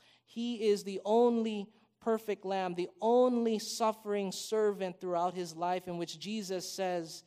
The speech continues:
"The Son of Man came not to be served, but to what? To serve, and to give his life as a ransom for many, so that on the third day he would rise again."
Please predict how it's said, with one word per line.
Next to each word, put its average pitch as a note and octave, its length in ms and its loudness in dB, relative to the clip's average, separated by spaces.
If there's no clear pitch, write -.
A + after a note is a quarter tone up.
"The E3 100 -6
Son G3+ 300 -2
of F3+ 140 -2
Man E3+ 400 -6
came E3 460 -8
not E3+ 300 -6
to D#3 100 -10
be F#3+ 240 -8
served, D3+ 500 -6
but D3+ 160 -6
to D#3 100 -12
what? D#3 360 -6
To - 100 -16
serve, F3 500 -6
and D#3+ 100 -12
to D3+ 80 -12
give D#3 180 -8
his D3 180 -8
life E3+ 380 -4
as E3 140 -12
a D#3+ 60 -10
ransom E3+ 640 -6
for D#3 160 -12
many, D#3 480 -8
so F#3 160 -2
that F3 160 2
on F3 160 -2
the E3 80 -2
third F#3+ 400 0
day F3+ 360 -4
he E3 140 -10
would D#3+ 400 -4
rise D#3+ 320 -4
again." C#3+ 480 -10